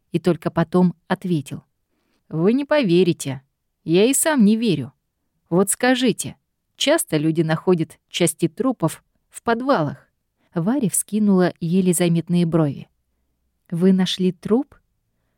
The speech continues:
"Ну, не совсем я, и не совсем труп. Ну, в общем, да. Я не знаю, что с этим делать", признался Илья.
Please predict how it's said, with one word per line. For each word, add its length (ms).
"Ну, 160
не 160
совсем 480
я, 260
и 80
не 140
совсем 480
труп. 340
Ну, 180
в 60
общем, 460
да. 380
Я 220
не 160
знаю, 340
что 220
с 80
этим 260
делать", 460
признался 640
Илья. 400